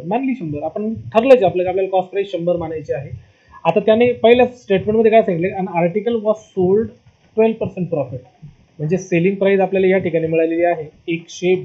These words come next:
बारा unit. लक्षात घ्या, unit मध्ये चाललोय आपण, हा. शंभरची वस्तू बारा टक्के प्रॉफिटने जर विकली असेल तर नक्कीच त्याला कितीचा profit झाला? एकशे बारा, म्हणजे एकशे बारा ही त्याची selling price झाली. आता त्याने काय सांगितलं? If the cost price would be ten percent less.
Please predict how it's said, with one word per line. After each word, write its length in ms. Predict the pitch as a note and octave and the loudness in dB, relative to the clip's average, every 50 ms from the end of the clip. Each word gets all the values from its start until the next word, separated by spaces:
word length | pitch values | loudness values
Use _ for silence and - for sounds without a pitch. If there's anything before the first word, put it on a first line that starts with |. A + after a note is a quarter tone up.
| C3+ - | -6 -6
बारा 300 | C#3+ C3 B2+ B2+ C#3+ D3+ F3 - - F#3 | -6 -6 -6 -6 -6 -6 -6 -6 -4 0
unit. 260 | F#3 A3+ A3+ A3+ E3 | 4 4 6 4 4
लक्षात 240 | F3+ G3+ G3+ - A3+ | 2 -2 0 0 2
घ्या, 140 | G#3 A3 G#3 | 4 4 4
unit 360 | F#3 E3+ F3+ F#3+ G#3 G#3+ G#3 | 4 2 2 2 0 0 0
मध्ये 180 | G#3 A3 F#3+ E3+ | 0 0 0 0
चाललोय 260 | - D3 C#3+ C#3+ C#3 | -2 -2 -2 -2 -2
आपण, 200 | C3 - - F3 | -4 -6 -8 -14
हा. 60 | A3+ - - - _ _ _ _ _ _ _ _ - - - - | -14 -16 -18 -20 _ _ _ _ _ _ _ _ -20 -10 -2 2
शंभरची 400 | F3 E3+ F3 F#3 G3+ G3+ G3+ A3+ | 4 4 6 4 4 2 2 2
वस्तू 260 | A3 A3 A3 - A#3 | 2 2 0 0 -2
बारा 240 | F#3+ E3+ D#3+ E3 F#3+ | 0 2 2 2 2
टक्के 260 | F#3 G3+ F#3+ - G#3+ | 0 -2 -4 -4 -4
प्रॉफिटने 400 | F#3 G3+ G#3+ G3 G#3 G3 F#3+ F#3+ F3+ | 0 0 0 2 2 0 0 0 0
जर 120 | F#3 F3+ | 0 0
विकली 260 | F3+ F3+ F3+ F#3 F3+ | -2 -2 -2 0 2
असेल 320 | F#3 F#3 F#3 E3 D#3+ D#3 D#3 | 2 0 0 -2 -6 -4 -4
तर 60 | - - F#3+ | -6 -6 -8
नक्कीच 360 | F#3+ F#3+ - F#3+ F3 D#3+ - _ - | -10 -10 -8 -8 -8 -8 -8 _ -2
त्याला 240 | F3 F3 F3+ D#3 D3+ D3+ - _ _ _ _ _ - | 0 2 2 2 0 -2 -6 _ _ _ _ _ -8
कितीचा 240 | F#3 E3 G3 F#3 F#3+ | -6 -4 -4 -4 -4
profit 320 | F3+ F#3+ G3+ G3 G3+ G#3+ F3+ | -2 -2 -2 0 0 0 0
झाला? 220 | E3 D#3+ D#3 E3 | 0 0 0 0
एकशे 340 | F3 E3+ F#3 E3+ F3 - G#3 F#3 | -2 -4 -6 -8 -6 -6 -6 -4
बारा, 300 | D#3 D#3+ D#3+ D#3+ E3+ E3 | -2 -2 -2 -2 -2 -2
म्हणजे 180 | E3+ E3+ F#3 G#3 | -2 0 0 0
एकशे 260 | G3+ G3+ G3+ - G3 | 0 -2 -4 -6 -4
बारा 240 | E3+ E3 E3 E3+ F3+ | -2 0 0 0 0
ही 80 | F3+ F3+ | -2 -2
त्याची 200 | F3+ D#3+ D#3 G3+ | -6 -8 -10 -8
selling 280 | - A#3+ G#3+ F#3 F3 | -6 -4 -4 -4 -4
price 260 | D#3 E3 D3+ D3+ C#3 | -4 -4 -4 -4 -4
झाली. 180 | C3 C3 B2+ B2 - _ _ _ _ _ _ _ _ _ _ _ _ _ _ - | -6 -12 -14 -14 -20 _ _ _ _ _ _ _ _ _ _ _ _ _ _ -2
आता 160 | D#3 E3 A#3 | 0 2 2
त्याने 220 | A3+ B3 B3+ C4+ C4 | 4 4 2 4 4
काय 120 | C#4 C4 | 2 2
सांगितलं? 240 | A3 G#3 F#3+ F#3+ G#3 A3+ A3 | 2 2 0 2 0 0 2
If 200 | G#3+ A3+ A3 A3 | 0 0 2 2
the 80 | C4 B3 B3+ - - | 2 2 0 0 2
cost 340 | G3 G#3+ A3+ A3+ - - | 4 4 4 4 2 -2
price 260 | - A3+ A3+ A#3 A#3 A3 | 2 4 4 4 4 2
would 200 | G#3 A3 A3+ G#3 | 2 2 2 2
be 120 | G3 G3 - - | 2 0 0 2
ten 180 | G#3+ G#3 G#3+ A3 G#3+ | 2 4 4 4 2
percent 340 | A3+ G3+ A3 A3 G3 F3 D#3 | 2 0 0 -2 -2 -2 -2
less. 160 | D3 C3 - | -2 -4 -4